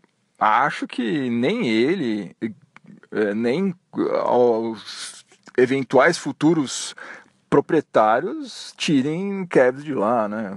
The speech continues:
Os caras tão lá desde mil novecentos e setenta, né? Agora, justamente agora que as coisas tão começando a dar certo lá, foram campeões,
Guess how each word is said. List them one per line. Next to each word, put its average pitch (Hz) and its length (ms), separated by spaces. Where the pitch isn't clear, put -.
Os - 100
caras 113 200
tão 113 200
lá 110 380
desde 127 300
mil 147 100
novecentos 165 260
e - 20
setenta, 113 720
né? - 160
Agora, 120 480
justamente 185 520
agora 135 400
que 151 100
as 135 100
coisas 135 340
tão 127 400
começando 131 460
a 120 60
dar 117 180
certo 120 540
lá, 123 500
foram 123 300
campeões, 123 1300